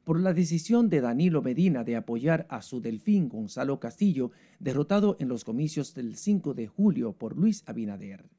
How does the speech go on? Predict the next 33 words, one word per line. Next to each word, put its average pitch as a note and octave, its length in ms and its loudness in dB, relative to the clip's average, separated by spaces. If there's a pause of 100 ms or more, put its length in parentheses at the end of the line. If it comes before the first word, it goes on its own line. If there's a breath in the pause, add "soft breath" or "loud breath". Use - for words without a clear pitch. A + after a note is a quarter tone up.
(260)
En G3+ 160 4
enero B3+ 320 2
del F#3 200 2
dos C#3 200 -4
mil D#3 180 -2
veinte B2+ 460 -2
comunicó B2 560 -2
al B2+ 180 -4
P F3 320 -2
L C3 160 -4
D D3 180 -2
su B2 160 -14
decisión B2 460 -6
de C3+ 140 -6
no E3+ 140 2
optar E3 600 -4
por C#3 180 -6
la B2 140 -8
repostulación C#3+ 880 -6
a C3 60 -8
la A#2 120 -8
Secretaría A#2 680 -8
General B2 540 -4 (340 soft breath)
y C3+ 100 -6
desde B2 320 -4
ese D3+ 180 -2
momento D3 400 -2
se C3 180 -6
apartó A#2+ 460 -4
de D3+ 120 0
la A#2+ 120 -8
vida D#3 260 -2
pública C#3 500 -2